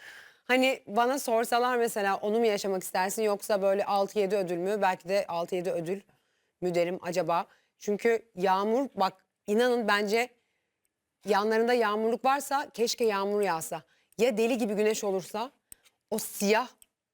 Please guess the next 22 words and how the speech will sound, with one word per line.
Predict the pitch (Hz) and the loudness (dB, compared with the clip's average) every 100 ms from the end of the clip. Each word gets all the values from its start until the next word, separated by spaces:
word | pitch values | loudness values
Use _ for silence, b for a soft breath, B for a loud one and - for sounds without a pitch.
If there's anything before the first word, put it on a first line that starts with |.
| _ _ - | _ _ -8
ta-, | 233 | -6
tabanın | - 220 233 | -4 0 2
üstü, | 233 - - | 0 -2 0
ya | 226 | 2
yanarsın | 202 220 226 277 349 - 220 - | 2 2 2 2 0 -2 -6 -8
<laughs> | - 508 | -4 -2
ya | - - | -2 0
çok | 302 285 - | 0 0 0
kötü. | 294 226 202 | 0 2 2
Ben | 226 247 214 | 2 2 0
güneş | 233 277 285 | 0 0 0
olmasını | 262 254 - 302 415 b b b b b - | 0 0 -2 -4 -4 b b b b b -2
yani | 214 214 - _ _ - | 0 0 -4 _ _ -2
apayrı | 220 294 339 349 320 | 0 2 2 4 2
bir | |
kötü | 311 339 339 | 0 0 0
görüyorum. | 339 349 359 359 - | 0 0 0 -2 -2
Yağmur | 208 226 247 285 | 0 2 2 2
zaten | 294 262 311 320 294 | 2 0 0 -2 -4
sinir | - 220 320 | -2 2 2
bozar | 302 277 269 | 2 2 0
ama | 370 320 | 0 -2